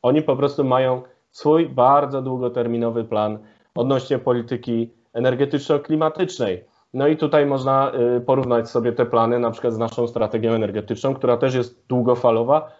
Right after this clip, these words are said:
ale tylko pod względem prac, bo prace trwają tam od dwa tysiące piętnastego roku, a strategii dalej nie ma. Jest szkic, który nie został jeszcze przyjęty przez rząd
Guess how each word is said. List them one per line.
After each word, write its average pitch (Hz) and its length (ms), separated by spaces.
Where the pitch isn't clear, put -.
ale 127 220
tylko 139 320
pod 139 160
względem 120 380
prac, - 460
bo 123 220
prace 127 360
trwają 117 360
tam 107 160
od 101 100
dwa 107 140
tysiące 107 360
piętnastego 127 640
roku, 151 300
a 151 160
strategii 147 500
dalej 135 280
nie 120 140
ma. 101 160
Jest 95 180
szkic, - 460
który 160 200
nie 156 120
został 135 340
jeszcze 123 220
przyjęty 113 380
przez 139 220
rząd 117 320